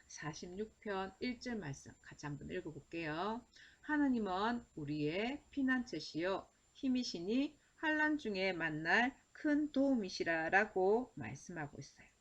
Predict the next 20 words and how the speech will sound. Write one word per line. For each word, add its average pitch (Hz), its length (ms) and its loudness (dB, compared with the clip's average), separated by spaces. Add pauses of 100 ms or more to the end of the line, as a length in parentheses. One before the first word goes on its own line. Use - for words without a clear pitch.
(420)
우리가 147 320 0
두려워하고 180 1040 4 (140)
무서워하는 190 840 2 (300)
모든 302 520 4
순간에 302 680 2 (120)
우리는 160 600 0 (220)
우리와 160 360 -2
함께 277 340 2
하시며 170 600 0 (320)
도우시는 190 800 4 (160)
예수님께 190 920 0
피할 277 320 0
수 - 140 -14
있어요. - 260 -16 (680)
하나님은 247 680 4
여러분이 180 720 2 (120)
하나님 247 420 0
안에서 156 640 -2 (180)
믿음을 190 420 0
갖기 180 680 -4